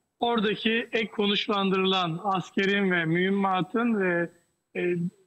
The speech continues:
savaş gemisinin bölgedeki askeri korumakla yükümlü olduğunu söyledi. O yüzden Amerikan kurumları kesinlikle, e, bunu yalanladı.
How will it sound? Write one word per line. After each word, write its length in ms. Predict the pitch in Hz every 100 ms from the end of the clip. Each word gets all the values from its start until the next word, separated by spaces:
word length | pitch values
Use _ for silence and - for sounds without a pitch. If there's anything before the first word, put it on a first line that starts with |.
| _ -
savaş 440 | - 196 214 208
gemisinin 640 | 226 196 160 208 233 294 - _ _ -
bölgedeki 680 | 190 190 202 202 - 262 262
askeri 600 | 196 - 240 247 311 240
korumakla 840 | 226 214 220 226 226 269 190 175
yükümlü 380 | 180 165 - 175
olduğunu 400 | 170 160 170 160
söyledi. 600 | - 170 160 165 220 247 - _ _
O 100 | 247
yüzden 360 | 202 175 208 208
Amerikan 560 | 208 190 196 180 233 208
kurumları 600 | 196 185 185 208 240 -
kesinlikle, 520 | 202 - 214 190 196 190 190 208 175
e, 160 | 170
bunu 140 | 185 190
yalanladı. 680 | 190 196 196 196 220 240